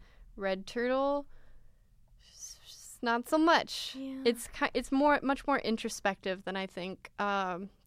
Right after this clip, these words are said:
Speaker 1: Japanese audiences
Speaker 2: Uh-huh.
Speaker 1: come to expect from Japanese films. Um, I don't know. I'm a little disappointed, especially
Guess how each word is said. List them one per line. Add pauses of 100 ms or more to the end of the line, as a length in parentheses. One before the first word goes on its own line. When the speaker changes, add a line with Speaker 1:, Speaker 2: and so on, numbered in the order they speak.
(160)
Speaker 1:
Japanese
audiences
Speaker 2:
Uh-huh.
Speaker 1:
come
to
expect
from
Japanese
films. (500)
Um, (720)
I
don't
know.
I'm
a
little
disappointed,
especially